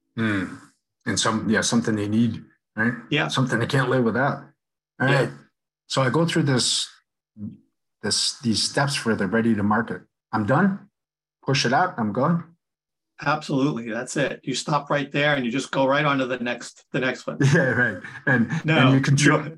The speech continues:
Speaker 1: you contributed to the seventy-nine percent of unadopted. Okay.
Speaker 2: Exactly.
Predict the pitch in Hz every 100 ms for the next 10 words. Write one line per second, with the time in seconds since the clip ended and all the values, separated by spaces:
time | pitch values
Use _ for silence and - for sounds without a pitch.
0 | 151 135 165 139 170 151 143 139 139 -
1 | 151 123 135 - 139 139 131 135 120 120
2 | 139 123 107 110 127 127 139 156 - 95
3 | 85 _ _ - 170 110 - 175 - -
4 | 156 107 113